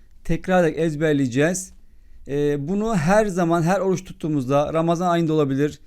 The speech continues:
diğer aylarda olabilir. Bu, e, bu dua ile orucumuzu açalım inşallah. Rabbim de tuttuğumuz orucumuzu inşallah kabul etsin.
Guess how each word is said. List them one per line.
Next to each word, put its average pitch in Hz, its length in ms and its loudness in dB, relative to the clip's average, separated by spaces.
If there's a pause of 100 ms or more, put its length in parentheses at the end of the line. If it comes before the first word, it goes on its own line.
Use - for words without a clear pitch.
(360)
diğer 165 220 0
aylarda 156 280 2
olabilir. 143 500 0 (460)
Bu, 185 240 0
e, 175 200 -2
bu 214 300 -4 (200)
dua 180 260 4
ile 185 100 2
orucumuzu 156 300 0
açalım 143 200 -2
inşallah. 143 360 0
Rabbim 165 320 0
de 185 260 2 (360)
tuttuğumuz 175 680 -4
orucumuzu 143 720 -2
inşallah 143 560 0 (280)
kabul 139 240 0
etsin. 175 440 -2